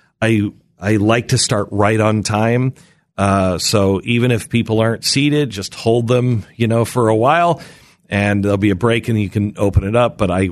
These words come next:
I wanna start right on time." And they all laughed. And one said, "Well, you can't do that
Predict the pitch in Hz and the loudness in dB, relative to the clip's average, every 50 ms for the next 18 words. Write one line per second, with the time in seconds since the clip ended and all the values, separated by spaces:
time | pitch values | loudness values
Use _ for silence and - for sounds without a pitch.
0 | - - 104 107 98 101 101 92 - - 95 90 - 90 90 85 82 82 - 143 | -2 -2 -2 0 0 0 -2 -2 -2 -4 -4 -4 -4 -4 -4 -4 -4 -2 -2 0
1 | 147 151 117 98 - - _ _ _ _ _ _ _ _ _ - 113 120 113 113 | 0 0 0 -2 -6 -10 _ _ _ _ _ _ _ _ _ -6 -2 -2 0 0
2 | 110 104 101 110 117 123 123 135 131 120 120 113 107 98 107 113 131 135 120 104 | 0 0 0 0 0 2 2 2 2 2 2 2 0 0 0 0 0 0 0 -2
3 | 98 98 90 - - - - - _ - 104 107 104 101 101 98 95 95 98 101 | -4 -6 -8 -10 -16 -20 -20 -20 _ -6 -4 -2 0 0 -2 -2 -4 -4 -4 -6
4 | 104 104 107 98 - - 110 101 95 90 87 95 101 107 120 143 151 135 - 143 | -6 -6 -6 -6 -4 -2 -2 -2 -2 -2 -2 -2 0 0 2 0 0 -2 -2 -2
5 | 123 110 101 92 90 107 104 98 95 113 123 123 113 110 107 104 | -2 -2 -4 -2 -2 -2 0 0 0 0 0 0 0 -2 -4 -6